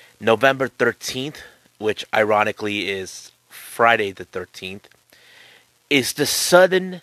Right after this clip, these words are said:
shocking news about W W E releasing Zelina Vega.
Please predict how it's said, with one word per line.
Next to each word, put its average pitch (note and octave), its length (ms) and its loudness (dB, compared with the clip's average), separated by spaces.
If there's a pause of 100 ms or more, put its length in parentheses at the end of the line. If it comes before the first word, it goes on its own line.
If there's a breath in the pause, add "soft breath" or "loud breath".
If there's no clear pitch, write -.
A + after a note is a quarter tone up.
(100)
shocking C#3 720 -2
news G2+ 480 -10
about G2 420 -6 (640 soft breath)
W C3+ 320 2
W B2 300 -4
E G2+ 200 -8
releasing G#2+ 680 -8 (140)
Zelina G2+ 580 -4
Vega. G2 500 -8